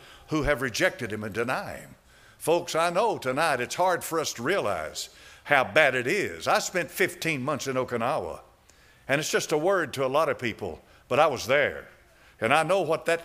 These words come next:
and I, and let me tell you something too. I was there about twenty years after World War Two. I was there in sixty-four. Forty-five, the war ended. So I was there in, in, uh, about, about twenty years later.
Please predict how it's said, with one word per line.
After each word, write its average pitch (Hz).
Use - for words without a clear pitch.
and 127
I, 147
and 135
let 139
me 170
tell 202
you 175
something 123
too. 160
I 160
was 175
there 160
about 131
twenty 226
years 196
after 135
World 147
War 139
Two. 87
I 104
was 117
there 147
in 139
sixty-four. 127
Forty-five, 143
the 110
war 135
ended. 110
So 117
I 127
was 123
there 127
in, 113
in, 107
uh, 101
about, 135
about 139
twenty 123
years 110
later. 101